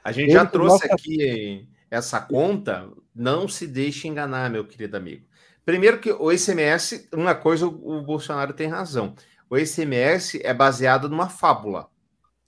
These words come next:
Speaker 1: Isso o Tramujas pode falar melhor. O, o valor do I C M S não é baseado na venda.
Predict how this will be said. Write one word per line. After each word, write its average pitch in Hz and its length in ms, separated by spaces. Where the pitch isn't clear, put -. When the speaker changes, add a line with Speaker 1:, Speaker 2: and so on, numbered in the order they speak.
Speaker 1:
Isso 113 300
o - 20
Tramujas 139 360
pode 147 180
falar 135 240
melhor. 147 460
O, 131 640
o 113 40
valor 135 360
do 175 80
I 156 60
C - 120
M 131 100
S 156 240
não 151 220
é 233 220
baseado 143 640
na 135 160
venda. 113 640